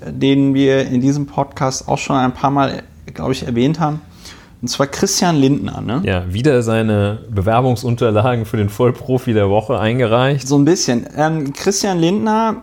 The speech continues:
Speaker 1: tut sich ja seit der Bundestagswahl zweitausendsiebzehn so ein bisschen dadurch hervor,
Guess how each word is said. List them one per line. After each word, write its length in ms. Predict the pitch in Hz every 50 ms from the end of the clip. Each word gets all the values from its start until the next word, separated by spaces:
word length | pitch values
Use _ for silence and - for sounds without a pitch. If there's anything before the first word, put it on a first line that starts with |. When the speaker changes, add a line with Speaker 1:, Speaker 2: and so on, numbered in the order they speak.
| - -
Speaker 1:
tut 240 | - - 208 214 -
sich 220 | - - - -
ja 400 | 185 180 175 170 170 170 165 - - - _ _ _ _ _ _ _ _ _
seit 760 | - 127 123 127 123 131 143 165 190 202 208 - - - _
der 580 | 165 156 156 151 147 147 147 147 143 139 143 - - - _ _ _ - _ _ _ _ _ _ - - _ _ _ _ _ _ _ _ _
Bundestagswahl 1120 | - 127 120 131 156 202 226 233 - - 214 196 180 170 170 160 - - 156 151 151 156 151
zweitausendsiebzehn 2500 | - - - 139 139 139 - - 143 139 131 131 - 139 123 - - - 123 120 117 113 113 110 - - - _ _ _ _ - - 107 107 110 113 139 - - - - - - 190 196 208 226 240 277 262 - - _ _ - _ - _ _ _ - - _ _ _ _ _ _
so 160 | - - 131
ein 140 | 135 135 123
bisschen 480 | 120 165 214 214 - - 214 196 190 180
dadurch 440 | 151 147 160 180 185 180 180 - 185
hervor, 840 | 180 156 - - - - 151 147 151 156 160 165 165 160 156 -